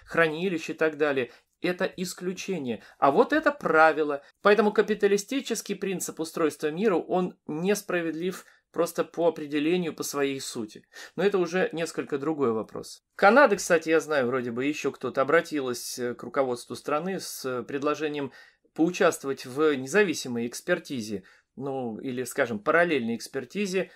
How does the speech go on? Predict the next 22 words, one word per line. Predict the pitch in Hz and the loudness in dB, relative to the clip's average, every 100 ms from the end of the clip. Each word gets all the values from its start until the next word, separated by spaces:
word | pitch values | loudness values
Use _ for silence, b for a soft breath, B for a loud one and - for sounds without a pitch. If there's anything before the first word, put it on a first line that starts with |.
| B _ | B _
оценок | 131 139 - 156 123 - | -4 -4 0 0 0 -4
ущерба | 123 - 190 185 151 139 | -8 -2 0 2 0 -2
природе | 127 127 151 170 131 | -2 -4 -4 -4 -4
и | |
так | 139 165 | -2 -2
далее. | 135 120 110 | 0 0 0
Ну, | 147 156 | -4 -2
наши | 127 165 139 | 0 0 0
вроде | 139 170 151 | 0 0 0
как | 131 131 | -4 -4
отказались. | - 147 131 113 95 - - b b b _ | -4 -2 0 -2 -4 -8 -16 b b b _
Ну, | 123 160 180 208 | -12 -6 0 2
это | 202 | 2
неправильно, | 190 180 143 104 95 | 0 0 2 0 -2
конечно, | 101 107 104 - | -8 -8 -8 -10
что | - | -12
наши | 107 104 - - | -12 -10 -10 -12
вот | 107 - - | -14 -16 -18
власти | - 117 107 - | -8 -6 -6 -6
отказались, | 110 127 131 220 151 - | -4 -4 0 0 -2 -6
это | 127 | -10
неправильно. | 135 139 131 113 101 95 | -10 -8 -4 -4 -4 -12